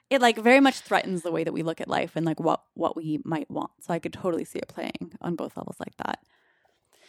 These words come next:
Yeah, and then on the relationship level for me, I just think I get the image of, like, like,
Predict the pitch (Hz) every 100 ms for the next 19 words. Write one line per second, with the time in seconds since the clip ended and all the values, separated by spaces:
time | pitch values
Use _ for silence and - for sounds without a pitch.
0 | _ - 285 226 240 233 269 254 202 254
1 | - 262 208 190 - 185 175 - 185 175
2 | 165 180 233 - - _ - 202 196 180
3 | 185 - 180 190 175 156 131 - - _
4 | _ _ _ _ _ _ _ _ _ -
5 | 185 165 -